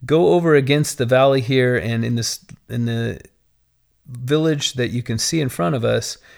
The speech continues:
you're gonna find a tied up donkey." And then it's not clear whether there are two donkeys. One is the, the adult and the other is the foal,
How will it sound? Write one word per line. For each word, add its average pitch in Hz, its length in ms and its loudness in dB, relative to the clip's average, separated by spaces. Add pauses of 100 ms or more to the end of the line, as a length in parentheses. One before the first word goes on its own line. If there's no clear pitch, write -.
(120)
you're 123 160 -4
gonna 123 160 0
find 135 360 0
a 110 80 -4
tied 143 360 2
up - 340 0 (300)
donkey." 123 640 -2 (280)
And 123 120 0
then 139 320 2
it's 135 240 -4
not 175 220 -2
clear 160 240 0
whether 127 260 2
there 117 180 4
are 113 40 0
two 160 240 -6
donkeys. 127 480 -2
One 127 220 0
is 120 200 -4
the, 117 460 -2
the 120 140 -6
adult 123 340 -4
and 117 140 -4
the 117 100 -2
other 113 240 -4
is 113 300 -8
the 104 300 -10
foal, 120 640 -4